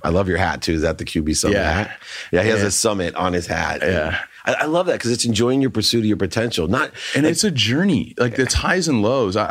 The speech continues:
Speaker 2: I always say there's two things that will strike a quarterback. I, the same thing for an entrepreneur. It's the two things that will inevitably strike you, and it's success and adversity. And for a quarterback, success could be three really good throws in a row in practice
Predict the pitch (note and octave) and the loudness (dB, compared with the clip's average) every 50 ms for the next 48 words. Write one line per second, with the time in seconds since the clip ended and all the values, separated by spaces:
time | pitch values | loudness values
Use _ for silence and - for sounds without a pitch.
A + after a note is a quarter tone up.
0 | B2 C3+ D3+ E3+ D#3+ B2+ - - B2+ A2 G#2 G2+ - - - F3 E3+ F#3 D#3+ C#3 | 0 0 2 2 0 2 2 2 2 2 2 0 0 0 -2 0 0 2 0 2
1 | C3+ A#2 G#2+ G#2 G2 - - - G#2+ G#2+ G2+ F#2+ - - - B2+ A#2+ G2+ F#2 F2+ | 2 2 2 0 0 0 2 2 2 2 0 -4 -4 -2 0 0 2 2 0 0
2 | - - C#3 B2+ - B2 - D3+ D#3 D#3 D#3 D#3 D3+ D3+ D3+ D3+ C#3+ - E3 E3+ | -2 -6 -12 -8 -4 -2 0 0 0 0 0 0 0 -2 -2 -4 -4 -4 -2 -2
3 | D3+ - - - - - - - - - - - - - A#2 A2+ - - F3 E3+ | -2 -4 -6 -12 -20 -20 -20 -20 -20 -20 -20 -8 -4 -2 0 2 2 2 2 2
4 | F#3+ F3 D3 C#3+ C3 A#2+ A#2+ A#2 A2+ A#2 G2+ G#2 G2 - - B2 A#2 A2+ - C2+ | 2 2 2 2 2 2 2 0 0 0 0 0 2 2 2 0 0 -2 -4 -6
5 | - A2 - - G#2+ G#2 - - A#2 G#2 - - G#2 G#2 G#2+ - A2+ A2 A2 B2+ | -6 -6 -2 -2 0 0 0 0 0 0 2 2 2 0 0 0 -2 0 0 0
6 | D3+ D3 - - - - - _ _ _ - - - - - _ - G#2+ - B2+ | -2 -2 -4 -6 -8 -10 -10 _ _ _ -20 -20 -20 -20 -20 _ -6 -2 0 0
7 | A2+ - - D3+ D#3 B2+ A2 F#2 F#2+ - - G2+ - - B2+ B2 - - A2+ G#2+ | 0 2 2 2 2 2 2 0 0 0 -2 0 2 2 2 0 0 0 0 0
8 | G2+ - - B2+ D3 E3+ D3 C3+ C#3 C3 B2+ A2 A2+ G#2+ G#2 - A2+ G#2+ G#2 G2 | 0 0 0 0 0 2 2 2 2 2 2 2 0 0 0 0 0 0 0 0
9 | G2 F#2 F2+ F2+ F2+ E2+ D#2+ E2 F2 - - - - - - - - | 0 0 2 2 2 0 0 0 0 -2 -2 -4 -8 -12 -12 -12 -14